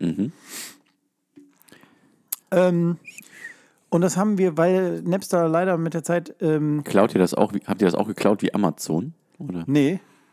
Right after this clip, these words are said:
Speaker 2: Amazon haben wir nur, Amazon klauen wir bei euch. Genau. Ähm, und Napster war, glaub ich, Teil meines Handyvertrages.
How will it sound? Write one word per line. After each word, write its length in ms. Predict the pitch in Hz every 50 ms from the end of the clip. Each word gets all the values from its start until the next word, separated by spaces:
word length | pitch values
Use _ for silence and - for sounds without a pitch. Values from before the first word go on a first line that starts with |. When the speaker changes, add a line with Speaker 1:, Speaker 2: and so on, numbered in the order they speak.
| _ _ -
Speaker 2:
Amazon 360 | 185 226 247 220 - 226 202
haben 140 | 208 202 196
wir 80 | 196
nur, 160 | 190 190 180 175 - - - - 196 185 - -
Amazon 540 | - 190 220 220 196 - 214 202 196 190 -
klauen 260 | - - 175 180 170
wir 100 | 165 160
bei 140 | 139 147 147
euch. 420 | - 151 185 247 330 - - - _ _ - - _ - _ _ _ _ _ _ _ _ _ -
Genau. 380 | 156 139 156 170 196 277 302 _ _ _ _ _ _ _ _ _ _ _ _ _ _ -
Ähm, 580 | 170 180 185 185 185 185 185 185 185 190 185 - _ _ - _ _ _
und 180 | - 156 156 156
Napster 520 | 175 214 220 - - - 214 208 175 147
war, 220 | 151 196 208 233 240 -
glaub 320 | - 190 196 202 220 208
ich, 140 | 196 - -
Teil 260 | - - 202 214 190
meines 300 | 185 180 175 180 160 -
Handyvertrages. 760 | 185 170 156 127 - 117 - - - 127 127 - 156 -